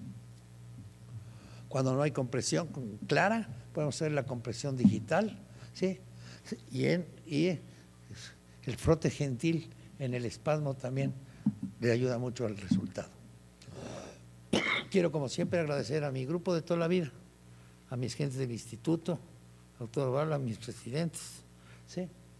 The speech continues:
¿Sí? A todos mis residentes que han pasado conmigo y decirles que esto es la historia ya de algunos años. Ustedes pueden ver, dedicado a esto, desde mil novecientos noventa y seis que empezamos la publicación, empecé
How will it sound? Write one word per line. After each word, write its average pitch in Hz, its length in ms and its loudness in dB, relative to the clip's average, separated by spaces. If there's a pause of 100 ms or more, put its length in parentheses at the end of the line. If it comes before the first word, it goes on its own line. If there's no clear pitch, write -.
(520)
¿Sí? 202 160 -4 (200)
A - 40 -16 (120)
todos 175 260 8
mis 156 140 2
residentes 151 400 -2
que 139 100 -4
han 131 120 -2 (280)
pasado 135 400 0
conmigo 131 420 -2 (760)
y 139 40 -4
decirles 160 440 0
que 160 100 0
esto 147 240 0
es - 320 -2
la 127 120 -2
historia 202 580 0 (480)
ya 151 100 -2
de 147 120 -4
algunos 131 380 -6
años. 147 260 -6 (880)
Ustedes 127 240 -12
pueden 139 320 -8
ver, 147 180 -6 (380)
dedicado 131 480 -6
a 143 80 -6
esto, 131 320 -12 (800)
desde 117 180 -10
mil 143 140 -6
novecientos 127 400 -6
noventa 113 400 -8
y 104 60 -6
seis 175 260 -4
que 143 100 -8
empezamos 139 360 -8
la 117 80 -6
publicación, 120 540 -4
empecé 135 360 -6